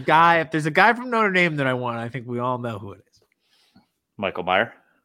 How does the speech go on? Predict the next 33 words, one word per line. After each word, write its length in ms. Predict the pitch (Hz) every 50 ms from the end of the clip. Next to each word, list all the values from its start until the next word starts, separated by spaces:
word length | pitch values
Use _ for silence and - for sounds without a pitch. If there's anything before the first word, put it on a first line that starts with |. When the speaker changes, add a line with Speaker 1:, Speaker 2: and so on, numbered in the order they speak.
| _ _ -
Speaker 2:
Well, 100 | 92 80
he's 140 | 80 78
not 140 | 82 78 76
in 60 | 78 80
this 120 | 85 -
draft. 380 | - - - - - - _ _ _ _ _ _ _ _ _
Speaker 1:
Oh, 280 | 107 110 95 87 - - _ -
yeah. 260 | 107 135 147 - - - _ _ -
Wait, 240 | 139 170 160 123 -
he's 300 | - 170 208 247 220 151
not 240 | 131 113 123 147
in 60 | 151 156
this 140 | 156 147 -
draft? 340 | - 110 104 113 - _ _ _ _ _ _ _ _
Speaker 2:
No, 200 | 101 110 123 95
he 100 | 82 104
was 100 | 123 110
a 40 | 107 -
freshman 360 | - 104 110 120 - 107 87
last 220 | 78 80 80 -
year. 160 | 85 80 - - _
He's 120 | 107 107
only 140 | 113 107 82
a 20 | -
Speaker 1:
The 60 | -
Speaker 2:
soph-, 240 | 87 90 92 - 110
he 80 | 107 107
was 100 | 104 107
only 160 | 101 92 85
a 60 | 80
sophomore. 340 | - - 90 101 131 78 -
Speaker 1:
Oh 80 | -
my 40 | 123